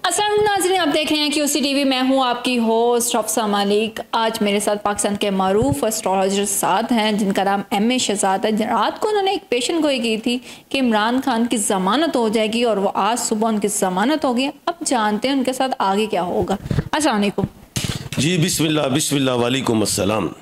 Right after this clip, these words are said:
Speaker 1: अच्छा, एम ए शहजाद साहब, मुझे बताएं कि रात की आपकी पेशन गोई थी कि इमरान खान की जमानत हो जाएगी, लेकिन आज सुबह जब उनकी जमानत हो गई, साथ में उनके ऊपर एक और केस आ गया सामने,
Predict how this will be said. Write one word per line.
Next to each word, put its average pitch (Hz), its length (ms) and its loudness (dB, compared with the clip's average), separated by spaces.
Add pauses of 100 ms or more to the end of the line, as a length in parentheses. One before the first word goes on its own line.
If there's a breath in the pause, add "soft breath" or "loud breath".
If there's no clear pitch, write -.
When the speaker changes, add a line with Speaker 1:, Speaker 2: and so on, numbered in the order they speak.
(560)
Speaker 1:
अच्छा, 294 180 -4
एम 302 220 0
ए - 20 0
शहजाद 330 300 0
साहब, 359 160 0
मुझे 330 200 2
बताएं 262 440 0
कि 349 80 0
रात 233 300 0
की 427 100 -2
आपकी 427 220 0
पेशन 311 360 0
गोई 247 240 0
थी 262 200 0
कि 262 380 0
इमरान 226 400 0
खान 254 280 0
की 240 140 -2
जमानत 214 500 0
हो 285 100 2
जाएगी, 240 420 -2
लेकिन 247 500 -2
आज 220 280 0
सुबह 233 220 -2
जब 226 180 -2
उनकी 226 200 0
जमानत 262 540 0
हो 240 120 2
गई, 220 160 0
साथ 196 260 0
में 226 180 -2
उनके 214 200 0
ऊपर 220 240 0
एक 202 220 -2
और 233 160 2
केस 269 280 -2
आ 208 180 2
गया 202 160 0
सामने, 196 380 0